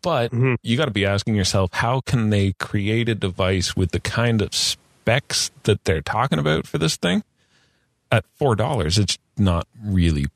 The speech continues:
Speaker 1: possible. Like, the phone is gonna have one gig of, of ram, eight gig internal storage, and a one point three gigahertz quad core processor. So basically, fairly decent specs,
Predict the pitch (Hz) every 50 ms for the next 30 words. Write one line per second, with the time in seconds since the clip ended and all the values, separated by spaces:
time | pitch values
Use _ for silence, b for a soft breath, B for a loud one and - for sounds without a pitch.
0 | _ _ - - - 87 85 82 - - - - - 69 92 - b b b b
1 | b b b - 107 92 - 98 - 127 117 113 113 101 - 120 107 98 107 110
2 | 104 101 92 107 110 110 113 95 113 110 98 101 82 - - 104 92 90 82 92
3 | 98 95 98 101 104 104 104 104 101 - 123 113 - - 113 104 92 101 95 90
4 | - 117 107 98 90 87 - - - 110 104 104 104 104 101 98 - - - _
5 | 104 95 92 92 85 92 110 110 104 - 117 104 85 - - - 113 107 104 98
6 | 92 107 101 95 101 95 - 101 90 - - - - 98 92 98 101 - - -
7 | 107 104 101 95 - - - 98 95 - - - - - - 57 52 - - -
8 | - - 95 90 87 87 85 - - b b b b b b b b _ 117 151
9 | 170 139 - 90 85 85 85 - _ _ _ _ _ _ _ _ - _ _ _
10 | - 139 156 175 156 127 110 98 110 113 107 101 - 95 - - - - 117 98
11 | - - - -